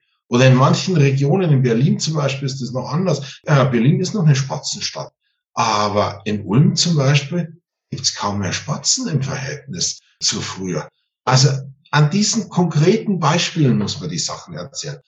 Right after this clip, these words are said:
Das Problem ist halt, wenn die Beispiele so konkret werden, ist es schon halb zu spät. Aber da ja wir jetzt in der Situation sind,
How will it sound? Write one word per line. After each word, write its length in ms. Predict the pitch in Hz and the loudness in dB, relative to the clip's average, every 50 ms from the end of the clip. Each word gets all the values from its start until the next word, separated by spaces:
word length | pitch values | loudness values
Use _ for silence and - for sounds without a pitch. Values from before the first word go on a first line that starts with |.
| _ _ _ | _ _ _
Das 80 | - - | -10 -2
Problem 420 | - 139 131 131 139 170 214 226 226 | 0 2 2 4 6 6 6 6 6
ist 220 | 208 147 - - | 6 4 4 2
halt, 280 | 160 175 208 - - - _ _ _ _ _ | 2 2 2 0 -2 -6 _ _ _ _ _
wenn 160 | 139 151 165 | 0 2 2
die 80 | 165 151 | 2 2
Beispiele 640 | 147 147 147 175 180 - - - - 180 175 170 139 | 2 2 2 2 2 0 -2 -4 -2 0 2 2 2
so 120 | - 151 | 2 2
konkret 640 | 127 143 151 143 131 143 165 208 208 - - - | 2 2 2 4 4 4 4 4 2 0 -4 -2
werden, 140 | 190 185 185 | -2 -2 0
ist 180 | - - - 156 | -2 -2 -2 0
es 160 | 156 147 135 | 0 2 2
schon 120 | 139 127 | 2 2
halb 280 | 131 135 151 147 135 - | 4 4 4 4 2 0
zu 120 | - 147 | -2 -4
spät. 420 | 135 - - - 139 139 131 127 - - _ - | -4 -2 0 4 4 4 4 4 -2 -6 _ -4
Aber 300 | 117 120 123 117 - - - _ _ _ _ _ _ | -2 0 0 0 -2 -6 -12 _ _ _ _ _ _
da 220 | - 151 170 208 202 - - | 2 4 4 4 4 4 4
ja 240 | - 151 - - - - | 2 2 2 0 0 2
wir 280 | 143 139 131 131 131 135 | 4 6 6 6 4 2
jetzt 260 | 127 - - - - | -2 -4 -4 -4 0
in 160 | 160 151 139 | 2 2 4
der 180 | 135 127 127 147 | 4 4 4 2
Situation 680 | 139 - 143 131 135 131 127 127 - 135 139 151 151 | 0 -2 -6 -4 -4 -4 -2 -2 -2 -2 0 0 0
sind, 260 | 165 190 185 180 | 0 0 -2 -4